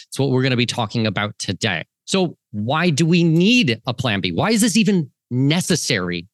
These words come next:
in today's day and age? You know, it just, maybe it was always been the case, but it really seems like the last three years that it's just absolutely irresponsible if you don't have a plan B. So why do we need this?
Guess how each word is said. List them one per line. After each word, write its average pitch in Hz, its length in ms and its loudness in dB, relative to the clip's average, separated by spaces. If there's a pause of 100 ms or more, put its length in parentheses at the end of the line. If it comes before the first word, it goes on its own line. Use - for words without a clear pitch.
(100)
in 120 160 -2
today's 107 500 -2
day 107 220 -2
and 92 180 -4
age? 95 420 -4 (260)
You 98 180 -2
know, 117 160 0
it 139 160 -2
just, - 300 -4 (320)
maybe 135 260 0
it 156 120 0
was 147 460 -2 (300)
always 196 320 2
been 190 220 0
the 175 80 0
case, 185 260 0
but 135 160 -4
it 123 80 -6
really 185 400 2
seems 175 400 0
like 135 160 -2
the 131 100 -2
last 120 380 -4
three 127 240 -2
years 120 420 0 (380)
that 139 100 -2
it's 135 140 0
just 165 260 2
absolutely 151 680 0
irresponsible 151 1160 0
if 131 160 -4
you 120 80 2
don't 131 240 -4
have 110 180 -6
a 113 60 -2
plan 98 260 -4
B. 95 100 -8
So 143 140 -2
why 151 180 -2
do 196 80 2
we 185 140 4
need 160 360 2
this? - 200 -12